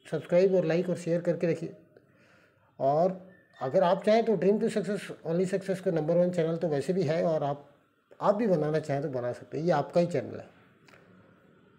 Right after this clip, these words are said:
बाकी तो सारी बातें मैं करते ही रहता हूँ और सब समझदार को इशारा काफ़ी है और बाकी कुछ बता के कोई फ़ायदा ही नहीं है।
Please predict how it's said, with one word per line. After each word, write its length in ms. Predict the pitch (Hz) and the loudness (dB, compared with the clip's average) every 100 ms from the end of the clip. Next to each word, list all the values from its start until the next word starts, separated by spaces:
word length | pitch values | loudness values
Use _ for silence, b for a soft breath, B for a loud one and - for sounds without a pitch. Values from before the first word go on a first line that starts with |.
| - | -4
बाकी 220 | 160 220 | -2 0
तो 120 | 240 | 0
सारी 260 | 220 208 226 | 2 2 2
बातें 260 | 214 220 | 0 2
मैं 120 | 226 214 | 0 0
करते 260 | 180 180 | 0 2
ही 60 | 202 | 2
रहता 220 | 165 180 | 2 0
हूँ 80 | 175 | 0
और 80 | 143 | -2
सब 260 | 170 147 | -4 -6
समझदार 460 | 131 156 170 190 190 | -4 -2 2 2 2
को 80 | 185 | 0
इशारा 280 | 175 170 | 2 0
काफ़ी 300 | 175 165 160 | 0 -2 -2
है 60 | 165 | -4
और 100 | 139 | -2
बाकी 280 | 139 143 165 | -2 -4 -4
कुछ 160 | 170 | -6
बता 240 | 151 156 156 | -4 -2 0
के 100 | 170 | 0
कोई 120 | 160 | -2
फ़ायदा 280 | 147 143 156 | 0 0 0
ही 80 | 165 | -2
नहीं 140 | 143 | -4
है। 100 | 131 | -8